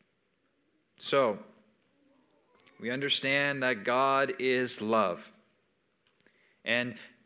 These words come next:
he defines love. But where do we find the, God's definition of love? Where do we find that definition?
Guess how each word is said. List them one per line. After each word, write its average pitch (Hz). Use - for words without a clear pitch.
he -
defines 151
love. 92
But 185
where 175
do 214
we 208
find 156
the, 165
God's 120
definition 113
of 123
love? 85
Where 120
do 135
we 139
find 135
that 120
definition? 135